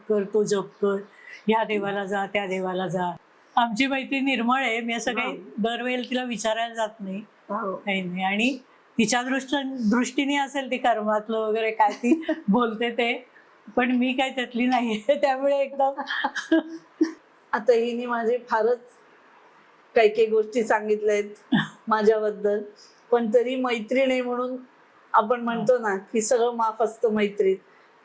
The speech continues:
Speaker 2: तसंच आता मी हेच म्हणते की "ये दोस्ती ना मिलेगी दोबारा." मला हे खूप महत्वाचं वाटतं,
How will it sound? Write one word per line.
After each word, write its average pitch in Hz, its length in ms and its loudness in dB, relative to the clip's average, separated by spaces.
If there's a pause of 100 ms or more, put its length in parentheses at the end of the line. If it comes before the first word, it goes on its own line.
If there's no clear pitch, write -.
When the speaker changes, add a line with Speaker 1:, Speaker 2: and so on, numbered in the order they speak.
Speaker 2:
तसंच 262 480 0 (240)
आता 220 200 2
मी 247 140 -2
हेच 254 280 2
म्हणते 220 440 2 (420)
की 240 160 4
"ये 262 100 6
दोस्ती 233 560 0
ना 247 280 2
मिलेगी 233 460 -4
दोबारा." 190 500 4 (300)
मला 226 600 2 (380)
हे 254 380 4
खूप 359 260 0
महत्वाचं 262 460 0
वाटतं, 202 460 0